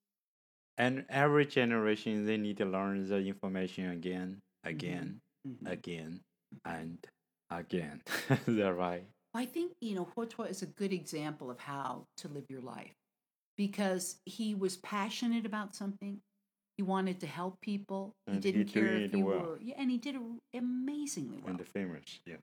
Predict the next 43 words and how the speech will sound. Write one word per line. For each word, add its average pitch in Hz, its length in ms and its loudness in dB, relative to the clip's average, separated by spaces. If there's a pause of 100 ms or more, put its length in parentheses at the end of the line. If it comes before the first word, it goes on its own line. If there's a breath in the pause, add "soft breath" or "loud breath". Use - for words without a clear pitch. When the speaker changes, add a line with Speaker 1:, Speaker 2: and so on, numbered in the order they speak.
(140)
Speaker 2:
And 202 140 6
he 202 80 8
did 226 200 2
it. 226 80 0
He 190 60 4
Speaker 1:
Become 196 100 0
Speaker 2:
didn't 226 240 0
care 226 180 -4
Speaker 1:
famous. 202 100 -2
Speaker 2:
if - 60 -8
you 202 100 2
were 170 120 0
rich 190 300 -2
or 277 80 -2
poor, 233 560 2
if 185 200 -4
you 165 120 -4
were 160 100 -4
nice 156 380 -4
or 269 60 0
mean. 214 540 0
Didn't 190 240 -2
matter. 185 460 0
He 190 100 -2
was 180 140 -6
gonna 202 220 -4 (140)
help 151 200 -10
you, 147 240 -10 (400)
and 196 120 2
he 196 60 4
didn't 226 300 2
want 196 220 2
to 185 80 0
just 175 240 -6
help 180 280 -4
one 160 260 -4
person. - 440 -10 (380)
Speaker 1:
Yeah. 160 160 -12
Speaker 2:
He 185 80 -4
wanted 175 420 -4
to 170 200 -6
help 151 300 -8
everybody, 143 520 -6